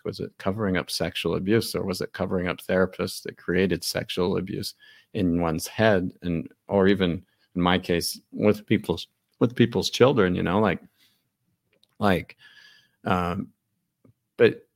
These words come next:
in so many areas, when people violated the church and state boundary by trying to force a religious agenda through ethical professions, there's just bleeding the secrecy and the corruption and the trauma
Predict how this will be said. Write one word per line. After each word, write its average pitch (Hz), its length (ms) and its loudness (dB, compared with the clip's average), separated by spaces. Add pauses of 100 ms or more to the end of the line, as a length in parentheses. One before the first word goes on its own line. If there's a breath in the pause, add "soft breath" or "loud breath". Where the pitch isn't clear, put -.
in 117 160 8
so 131 200 6
many 113 240 6
areas, 92 580 2 (260)
when 101 300 0
people 107 720 -2
violated 92 640 0
the 90 100 -4
church 87 460 -4
and 92 120 -4
state - 380 -2
boundary 87 640 -4 (160)
by 90 120 -6
trying 92 200 -4
to 90 80 -4
force 90 440 -4
a 95 40 -4
religious 87 760 -4 (160)
agenda 85 560 -4
through 87 340 -6
ethical - 480 -8
professions, 95 920 -8 (100)
there's 98 340 -4
just - 320 -6 (420)
bleeding 95 560 -2 (680)
the 98 80 0
secrecy 92 920 0
and 85 120 -6
the 90 60 -8
corruption 90 840 -4
and 87 160 -8
the 90 60 -8
trauma 90 640 -2